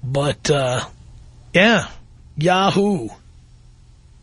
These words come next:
I forget who, there was a co-founder, and I think it was Who. So, somebody had Who in his name.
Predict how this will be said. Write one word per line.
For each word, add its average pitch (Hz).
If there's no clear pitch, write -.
I -
forget 285
who, 320
there 262
was 220
a 226
co-founder, 269
and 147
I 190
think 254
it 214
was 196
Who. 156
So, 175
somebody 214
had 175
Who 196
in 170
his 151
name. 160